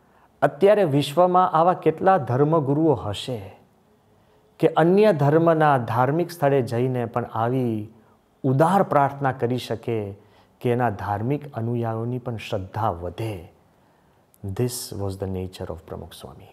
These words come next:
કે પોતે પોતાની શ્રદ્ધામાં દ્રઢ હતા, પણ એ સાચી શ્રદ્ધા હતી એટલે કોઈની જોડે હરીફાઈમાં નહીં,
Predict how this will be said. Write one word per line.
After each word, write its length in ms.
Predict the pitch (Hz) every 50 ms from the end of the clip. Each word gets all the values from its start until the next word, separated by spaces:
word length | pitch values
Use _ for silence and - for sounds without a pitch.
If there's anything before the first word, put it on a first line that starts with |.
| _ _ _ _ _ _ _ _ _ _ _ _ _ _ _ _ _ _ _ _ _ _ _ _ _ _ -
કે 100 | 117 113
પોતે 680 | 104 - - 107 113 110 - 131 127 131 139 143 151 139 - - _ _ _ -
પોતાની 400 | 110 107 - 117 113 113 113 107
શ્રદ્ધામાં 580 | - - 107 104 98 95 107 110 107 101 95
દ્રઢ 260 | 90 - 110 123 127
હતા, 420 | 113 95 - - 90 85 85 92 - _ _ _ _ _ _ _ _ _ _ _ _ _
પણ 120 | - 104 101
એ 60 | 98
સાચી 440 | 95 - - 85 - - - 170 165
શ્રદ્ધા 400 | - - - 113 98 101 107 98
હતી 440 | 95 92 92 - - 90 87 90 - _ _ _ _ _ _ -
એટલે 160 | 104 98 98
કોઈની 420 | - - - 139 156 160 147 127
જોડે 320 | 104 - 110 104 101 101 95
હરીફાઈમાં 720 | 90 - 113 117 131 127 - 120 110 101 95 95 87 87 90
નહીં, 160 | 92 90